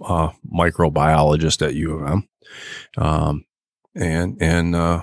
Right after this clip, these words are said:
we, we got way in over our heads, <laughs> so to speak. As soon as,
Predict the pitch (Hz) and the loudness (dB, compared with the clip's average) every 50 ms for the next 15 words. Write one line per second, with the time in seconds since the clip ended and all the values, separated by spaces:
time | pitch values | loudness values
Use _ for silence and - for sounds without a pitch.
0 | - - - - 90 90 90 85 87 82 82 85 87 90 - - - - _ _ | -6 -8 0 2 2 4 4 4 2 4 4 2 2 0 -2 -8 -20 -20 _ _
1 | _ _ _ _ _ _ _ _ _ _ - - _ _ _ _ _ _ _ _ | _ _ _ _ _ _ _ _ _ _ -20 -20 _ _ _ _ _ _ _ _
2 | _ - 90 87 87 87 90 90 90 90 - _ _ _ _ - 98 92 92 92 | _ -8 -4 -2 -2 -2 -2 -2 -4 -6 -10 _ _ _ _ -4 -2 -2 -2 -2
3 | 87 - 90 87 87 87 90 85 87 87 87 - 220 - 95 92 - - - - | -2 -2 -2 -2 0 0 0 0 0 0 4 4 4 4 4 4 2 2 0 -4
4 | - - - - 143 - 123 92 82 82 - - 87 78 71 - 98 87 - - | -16 -16 -12 -4 2 4 4 4 4 0 -2 -2 -2 -2 -2 -4 -4 -2 2 4
5 | 101 98 95 95 92 | 4 6 6 4 2